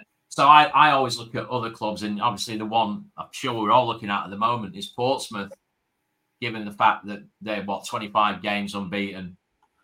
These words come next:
um, going into last season, obviously, as well, 'cause they're only fifteen games in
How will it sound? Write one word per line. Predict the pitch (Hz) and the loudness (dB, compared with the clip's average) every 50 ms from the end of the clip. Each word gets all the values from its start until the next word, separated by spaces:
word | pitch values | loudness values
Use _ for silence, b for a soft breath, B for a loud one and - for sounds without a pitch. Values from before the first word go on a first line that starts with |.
| _ _ _ - | _ _ _ -14
um, | 95 92 92 92 92 92 92 87 - - - | -10 -8 -6 -6 -6 -6 -8 -12 -16 -12 -6
going | 107 107 104 101 | -4 -4 -2 -2
into | 98 98 - - | -4 -6 -6 -4
last | 104 104 95 - - | -2 0 0 -2 -2
season, | - 98 95 90 92 95 | -8 -8 -8 -8 -6 -6
obviously, | 92 87 92 90 - 101 95 92 | -6 -6 -8 -10 -10 -10 -10 -10
as | 92 85 90 | -10 -8 -6
well, | 90 90 92 - | -4 -4 -4 -4
'cause | - 92 | -6 -10
they're | 92 98 | -8 -8
only | 98 95 90 | -8 -8 -10
fifteen | - 104 95 92 - 98 92 92 90 | -10 -10 -12 -10 -10 -10 -10 -8 -6
games | 92 95 92 92 87 82 | -6 -6 -6 -6 -6 -8
in | 98 95 92 92 - | -8 -8 -8 -10 -14